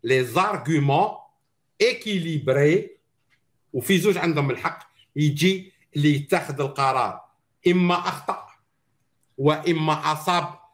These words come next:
لكن هنا تيجي قوة الشخصية وقوة الكاريزما نتاع الإنسان اللي يتخذ القرار بعدما يكون عدم اتفاق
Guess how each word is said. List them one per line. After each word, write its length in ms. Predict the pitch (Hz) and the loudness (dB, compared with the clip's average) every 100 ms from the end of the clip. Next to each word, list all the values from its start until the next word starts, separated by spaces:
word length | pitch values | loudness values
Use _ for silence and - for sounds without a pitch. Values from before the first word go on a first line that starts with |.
| _ - | _ -6
لكن 340 | 139 147 131 | -4 -4 -6
هنا 400 | 123 131 147 139 - _ _ | -6 -4 -2 -4 -8 _ _
تيجي 500 | 175 160 143 123 - _ _ | 0 0 0 -6 -8 _ _
قوة 320 | 285 285 220 | 2 4 4
الشخصية 840 | - 160 190 - - 156 135 117 - - _ _ _ _ _ _ _ _ - | 0 -10 -10 -12 -2 0 2 0 -6 -20 _ _ _ _ _ _ _ _ 0
وقوة 680 | 139 139 - 262 202 - | 2 2 0 2 2 0
الكاريزما 960 | 120 - 170 196 240 165 160 135 143 - _ - | -12 -4 0 0 0 -2 -2 -4 -6 -18 _ -14
نتاع 240 | 139 180 | -8 -6
الإنسان 600 | 180 170 160 156 160 151 - - | -4 0 0 0 -4 -4 -14 -6
اللي 120 | 143 | 0
يتخذ 380 | 151 170 185 156 | 0 0 -4 -4
القرار 560 | 151 151 156 214 226 - _ - | -6 -2 0 0 -2 -12 _ -16
بعدما 760 | 120 - 190 143 143 147 190 | -4 -2 -2 -4 -2 -2 -2
يكون 840 | 156 120 104 - - 294 139 - _ _ - | -2 -4 -6 -6 2 2 2 -4 _ _ -10
عدم 520 | 123 196 180 165 151 160 | -4 -2 0 -2 -4 -6
اتفاق 720 | - - 135 - 262 254 | -10 -6 -6 0 0 0